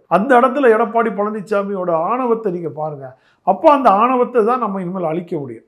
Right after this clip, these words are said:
அந்த கட்சியை வந்து அவர் விலை கொடுத்து வாங்கிட்டார். அதுக்கு என்ன செயல்பாடு பண்ணணும், அதுக்கு என்ன மாற்று மருந்து கொடுத்தால்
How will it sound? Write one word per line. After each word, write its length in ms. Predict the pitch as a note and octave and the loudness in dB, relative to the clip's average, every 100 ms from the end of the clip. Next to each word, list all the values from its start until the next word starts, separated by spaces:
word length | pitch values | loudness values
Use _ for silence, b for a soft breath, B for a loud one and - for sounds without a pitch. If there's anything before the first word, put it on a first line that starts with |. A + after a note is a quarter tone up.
| _ | _
அந்த 220 | E3+ E3 | -2 0
கட்சியை 440 | F#3+ G3 C4 C4+ | 2 0 2 4
வந்து 200 | A3+ A#3+ | 4 4
அவர் 120 | A#3+ F#3 | 2 2
விலை 220 | G#3+ B3 | 2 2
கொடுத்து 340 | A#3+ A#3 G3 | 0 0 0
வாங்கிட்டார். 320 | F#3 D3 C3+ - - | 0 -6 -10 -10 2
அதுக்கு 380 | F#3 D#4 E4 | 4 4 2
என்ன 200 | C4+ D4 | 2 2
செயல்பாடு 440 | G#3 B3 C4 B3+ A3 | 4 4 6 2 0
பண்ணணும், 400 | F#3+ E3 D3+ - _ | -2 -6 -8 -14 _
அதுக்கு 380 | G3 A#3 B3+ A#3+ | -4 -2 2 2
என்ன 180 | A#3 B3+ | 2 2
மாற்று 320 | G#3 A#3+ B3 | 2 0 0
மருந்து 280 | A#3 A3 G#3 | -2 -2 -4
கொடுத்தால் 600 | G#3 G3 A3+ A#3 - | -6 2 4 4 0